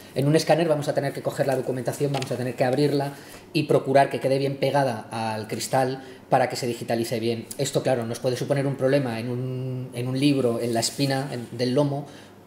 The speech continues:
o puede suponer un problema, eh, esto por ejemplo, que es una documentación cosida, que forcemos demasiado el cosido.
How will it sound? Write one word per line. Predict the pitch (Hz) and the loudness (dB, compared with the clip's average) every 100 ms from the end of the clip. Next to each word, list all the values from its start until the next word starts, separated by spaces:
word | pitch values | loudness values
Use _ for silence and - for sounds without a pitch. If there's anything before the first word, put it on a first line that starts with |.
| - | -2
o | 135 | 0
puede | 135 131 | 4 4
suponer | 123 131 127 | 2 -2 -2
un | 127 | -2
problema, | 120 123 127 131 147 - | 0 2 4 2 -4 -4
eh, | 123 120 | -2 -2
esto | - - | -4 -2
por | - | -2
ejemplo, | 135 120 | -2 -2
que | 123 | -2
es | 131 | -2
una | 120 | -2
documentación | 117 120 117 117 123 | -2 -2 -4 -4 -2
cosida, | 120 - 131 143 - - - - | -2 2 2 2 -2 -16 -20 0
que | 175 | 2
forcemos | - 127 143 123 127 | 4 2 0 0 0
demasiado | 123 - 110 | -2 -2 -4
el | 101 | -4
cosido. | 104 127 110 95 | -6 -4 -4 -6